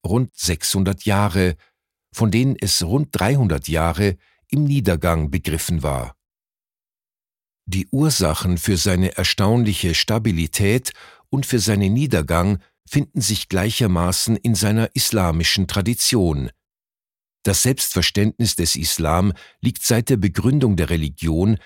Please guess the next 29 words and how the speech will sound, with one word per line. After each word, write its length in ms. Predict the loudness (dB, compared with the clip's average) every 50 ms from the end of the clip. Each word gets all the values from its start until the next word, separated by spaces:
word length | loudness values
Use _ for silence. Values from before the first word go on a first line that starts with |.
| -14 _ _ _
in 140 | -2 0 2
der 180 | 2 0 2
Unterwerfung 920 | 0 0 0 2 0 0 0 0 0 0 -2 -2 0 2 2 2 2 0 -2
unter 240 | -4 -2 0 0 0
den 220 | 2 0 0 0
Willen 280 | 0 0 2 2 0 2
Gottes. 680 | 2 0 0 0 -2 -2 -2 -2 -2 -2 -4 -4 -6 -10 _ _ _ _ _ _ _ _ _ _ _ _ _ _ _ -4
Die 120 | -4 0
Aufgabe 540 | 0 -2 -2 -2 -2 0 0 2 2 2 0
der 120 | 0 0
Gemeinschaft 720 | 0 0 0 0 0 0 2 2 2 2 0 0 -2 -2 -4
der 100 | -6 -4
Gläubigen 640 | -2 -2 0 0 0 0 0 0 0 0 0 0 -4 -6 -14 -20 _ _ _ _
bestand 380 | 0 2 2 2 2 2 2 2
darin, 440 | 2 2 2 2 2 2 0 0 -2 -8 _ _ _ -4
diese 240 | -2 0 0 -2
Unterwerfung 920 | -2 -2 -2 -2 -2 0 2 2 0 0 0 -2 -2 0 0 0 0 -4 _ _
nicht 240 | -4 -4 -2 -2
nur 140 | 0 0 0
selbst 480 | 0 0 0 0 0 0 -2 -2 -2 -2
zu 100 | -2 -4
üben, 520 | -2 0 0 0 0 2 2 2 0 0 -2 _ _ _ _ _ _ _
sondern 380 | -2 0 2 2 2 2 0 0
sie 220 | -2 -4 -4 -2
auch 200 | -2 -2 -2 0
bei 120 | -2 0 2
den 180 | 2 2 0 0
Ungläubigen 800 | _ 0 0 2 2 2 2 2 2 0 0 0 0 -2 0 2
durchzusetzen. 1040 | 0 0 0 -2 -2 -2 -2 0 0 0 -2 -2 -2 -4 -2 -2 -2 -4 -4 -8